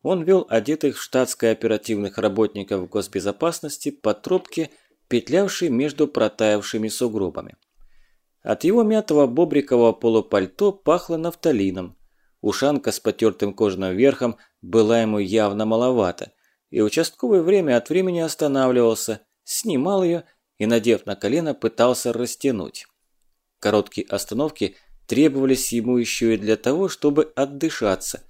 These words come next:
скрывая свою слабость, которую он стеснялся показать. Понимая это, его не торопили. Сегодня проверяли очередной дачный посёлок в том квадрате,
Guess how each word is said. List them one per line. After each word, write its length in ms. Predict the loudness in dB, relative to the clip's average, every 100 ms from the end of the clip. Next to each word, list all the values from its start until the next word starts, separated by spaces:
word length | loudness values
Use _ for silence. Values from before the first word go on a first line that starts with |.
| _ _
скрывая 580 | -12 -2 2 4 4 2
свою 260 | -2 -4
слабость, 560 | -4 -4 -2 -2 -4 -14 -20 _ _
которую 560 | -4 -4 0 2 4 4
он 220 | 0 -6
стеснялся 760 | -6 -4 -4 -4 -4 -2 -4 -4
показать. 640 | -4 -2 -4 -2 -8 -10 -20 _ _ _ _ _ _ _ _ _ 0
Понимая 460 | 2 2 2 0
это, 480 | 0 -6 -2 -4 -4 _ -12
его 400 | -4 -2 0 0
не 180 | -2 -2
торопили. 640 | -2 -2 -6 -10 -10 -14 _ _ _ _ _ _ _ _ _ _ _ _ _ _ _
Сегодня 560 | -10 -4 4 4 4 -2
проверяли 500 | 0 2 2 2 0
очередной 640 | 0 -4 -4 -4 -2 -2
дачный 420 | 2 2 0 -4 -4
посёлок 500 | -2 0 0 0 -2
в 60 |
том 220 | -2 -2
квадрате, 600 | -2 -6 -2 -2 -2 -4